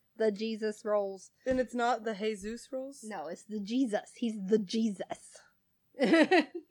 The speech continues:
Speaker 1: It was fantastic. I fucking loved it. It was so weird.
Speaker 2: Oh my gosh.
Speaker 1: It was so good. It had a couple of really good actors in it. Um,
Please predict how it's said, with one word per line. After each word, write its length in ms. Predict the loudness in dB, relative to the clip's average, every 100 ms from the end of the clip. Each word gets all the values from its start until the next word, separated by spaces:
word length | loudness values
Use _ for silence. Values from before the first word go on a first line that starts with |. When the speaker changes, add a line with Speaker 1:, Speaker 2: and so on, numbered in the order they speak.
| -12 -14 -20 -20 _ -4 2 4
Speaker 1:
It 120 | 8 8
was 300 | 8 6 8
fantastic. 760 | 8 10 8 10 8 4 4
I 80 | 6
fucking 500 | 8 8 10 10 10
loved 380 | 8 6 2 2
it. 320 | 4 2 -6 -10 0
It 80 | 4
was 180 | 4
so 500 | 2 6 12 12 12
weird. 800 | 12 8 10 12 10 8 2 -6 -8 -20 -20 _ _ -8
Speaker 2:
Oh 160 | -6
my 140 | -6 -6
gosh. 520 | -2 -2 -2 -6 -14 _
Speaker 1:
It 120 | -4 0
was 200 | -2 -2
so 240 | -2 0
good. 240 | 4 2
It 220 | 4 0 4
had 300 | 6 8 6
a 160 | 2
couple 320 | 0 -2 4
of 140 | 2 4
really 340 | 0 2 0
good 320 | 2 4 4
actors 680 | 6 4 2 -2 0 -2 -4
in 160 | -4 -2
it. 300 | 0 -2 -2
Um, 560 | -4 -2 -4 -6 -8